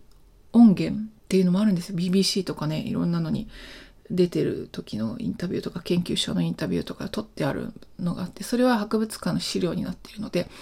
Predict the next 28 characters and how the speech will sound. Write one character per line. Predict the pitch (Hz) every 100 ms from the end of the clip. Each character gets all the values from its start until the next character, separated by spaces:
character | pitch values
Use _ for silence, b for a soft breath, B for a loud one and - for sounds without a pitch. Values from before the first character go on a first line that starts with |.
| B B -
ち | 254
ょ |
っ |
と | -
こ | 175
こ | 175
で | 185
は | 175
二 | 175
次 | 175
公 | 185 190
開 | - 160
す | 175
る | 160
こ | -
と | -
が | -
で | 175
き | -
な | -
い |
ん | -
で | 190
す | -
け | -
れ | 196
ど | 208
も、 | 240 247